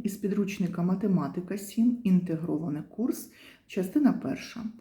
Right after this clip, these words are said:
Автор підручників Олександр Істер, видавництво Ганеза, дві тисячі двадцять четвертий рік.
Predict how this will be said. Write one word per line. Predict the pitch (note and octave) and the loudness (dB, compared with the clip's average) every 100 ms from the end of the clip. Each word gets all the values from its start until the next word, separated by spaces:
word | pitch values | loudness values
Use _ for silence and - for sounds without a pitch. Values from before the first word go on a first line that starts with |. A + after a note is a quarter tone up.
| - - _ - | -20 -20 _ -2
Автор | D4+ - D4+ | -2 0 0
підручників | C#4 A3 F#3 F3 - G3 A3 A3+ | 2 4 4 2 -2 -2 -4 -4
Олександр | F#3 F3+ F3+ - D#3 D3 D#3+ - | -2 -2 -2 -6 -4 -4 -4 -4
Істер, | E3 D3 - A3 C4+ | -4 -4 -6 -2 0
видавництво | A#3 F3+ F3 E3+ E3 - D3 | 0 2 2 2 0 -4 -6
Ганеза, | D3+ C#3 A2+ - A3 | -4 -2 -2 0 0
дві | C4 D#3 | 2 0
тисячі | - - - A3 - C4 | 0 -4 -2 -4 0 0
двадцять | - D#3+ F3+ G#3 | 0 -2 -2 -8
четвертий | - - - D3+ - D3 | -6 -8 -6 -8 -6 -8
рік. | - - | -8 -12